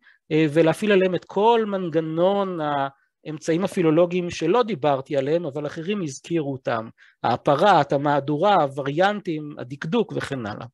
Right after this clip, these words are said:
כן? כי אם אנחנו מצליחים להפעיל את כולם, ולרגע כולם מתלכדים,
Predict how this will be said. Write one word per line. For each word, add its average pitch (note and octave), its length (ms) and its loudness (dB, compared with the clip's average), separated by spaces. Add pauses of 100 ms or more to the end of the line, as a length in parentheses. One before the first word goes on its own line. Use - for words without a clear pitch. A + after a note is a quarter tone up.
(120)
כן? A3+ 160 2 (380)
כי - 240 -4
אם C4+ 220 6
אנחנו A3 240 2
מצליחים F#3 440 0
להפעיל F#3 320 2
את F3 120 0
כולם, G#3 520 2 (100)
ולרגע D3+ 520 0
כולם F3 340 -2
מתלכדים, G#3 580 -6